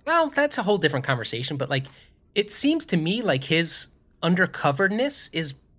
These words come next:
blown by now, right? Like, we know that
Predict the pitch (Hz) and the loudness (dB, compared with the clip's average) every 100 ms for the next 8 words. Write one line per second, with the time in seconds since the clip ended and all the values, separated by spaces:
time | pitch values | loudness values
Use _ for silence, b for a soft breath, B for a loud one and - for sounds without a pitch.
0 | _ _ 131 135 123 170 294 330 320 320 | _ _ -4 0 2 2 0 -2 -4 -4
1 | 330 370 392 392 - _ _ _ _ - | -4 -4 -6 -8 -10 _ _ _ _ 0
2 | 165 220 165 139 214 240 233 233 226 220 | 2 2 -4 -2 -2 0 2 2 2 2